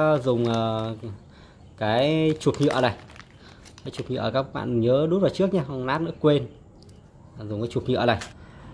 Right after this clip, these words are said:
Điểm tiếp theo mình thích ở chiếc kìm bấm mạng này đó chính là cái khả năng bấm các cái hạt mạng xuyên thấu nha.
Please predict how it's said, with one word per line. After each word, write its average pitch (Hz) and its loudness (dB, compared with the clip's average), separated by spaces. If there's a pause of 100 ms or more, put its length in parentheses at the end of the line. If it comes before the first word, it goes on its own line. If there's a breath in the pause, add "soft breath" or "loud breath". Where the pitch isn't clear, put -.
Điểm 143 6
tiếp 214 2
theo 208 8
mình 160 6
thích 233 0
ở 123 6
chiếc 214 -2
kìm 139 4
bấm 156 4
mạng 160 2
này 139 2
đó 143 4
chính 165 -2
là 127 2
cái 147 2
khả 127 4
năng 135 4
bấm 131 4
các 185 4
cái 190 0
hạt 156 -2
mạng 123 -4
xuyên 147 0
thấu 139 4
nha. 180 2